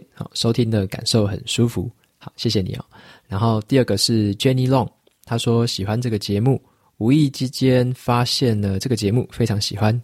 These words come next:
一口气把每一集都听完了。”哦，这个很厉害、很有毅力，直接听完这个全部的集数哈。然后第三个是，这个名字好难念哦，B W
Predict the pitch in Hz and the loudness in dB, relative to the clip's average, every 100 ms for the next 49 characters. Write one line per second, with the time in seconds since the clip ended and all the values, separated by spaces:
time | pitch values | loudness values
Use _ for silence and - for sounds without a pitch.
0 | _ 120 - 90 - 107 - 95 95 98 | _ -4 -2 -2 0 0 -2 -4 -2 0
1 | 123 - 95 110 107 - 113 92 - - | 0 0 0 2 2 2 2 2 -2 -6
2 | - - _ - 104 - _ - 110 98 | -8 -20 _ -2 -2 -2 _ -10 -6 -4
3 | 95 110 110 104 - - 104 98 113 107 | -2 2 4 2 0 -2 0 2 2 2
4 | 98 104 104 107 104 107 104 92 107 95 | 0 -4 -6 -6 -4 -4 -4 -2 -2 -2
5 | 113 - - 101 104 90 - 95 - 104 | -4 -8 -6 -2 0 0 -2 -4 -4 -6
6 | - - - - - - - 107 135 135 | -8 -14 -20 -20 -20 -8 0 4 6 6
7 | 120 117 _ _ - 156 156 151 123 - | 4 2 _ _ -4 2 2 4 2 4
8 | 143 131 113 104 - - 131 113 117 98 | 4 4 2 0 -6 -2 0 2 0 0
9 | 95 110 110 87 - _ - 139 - 101 | -2 0 0 -2 -14 _ -4 -4 -4 -6
10 | - 110 117 120 | -4 0 0 0